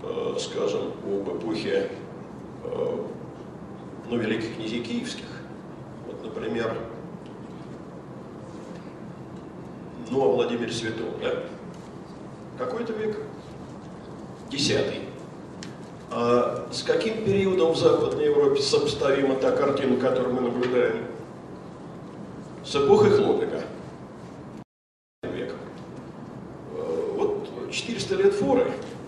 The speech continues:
они, вы знаете, очень трудно изживаются. Они даже в наше время трудно изживаются. Знаете,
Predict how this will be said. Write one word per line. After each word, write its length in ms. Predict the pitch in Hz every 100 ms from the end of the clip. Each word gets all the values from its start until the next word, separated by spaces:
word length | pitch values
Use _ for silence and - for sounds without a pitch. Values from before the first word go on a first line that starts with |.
| - - - -
они, 160 | - -
вы 80 | 190
знаете, 260 | 180 180
очень 220 | 165 160
трудно 320 | - 165 165 151
изживаются. 640 | 147 143 127 120 - - - - - - -
Они 140 | 160
даже 240 | 170 165 170
в 100 | 170
наше 280 | 165 -
время 360 | - - - -
трудно 400 | - - - -
изживаются. 680 | - 98 - 82 - - - - - -
Знаете, 440 | - 165 127 107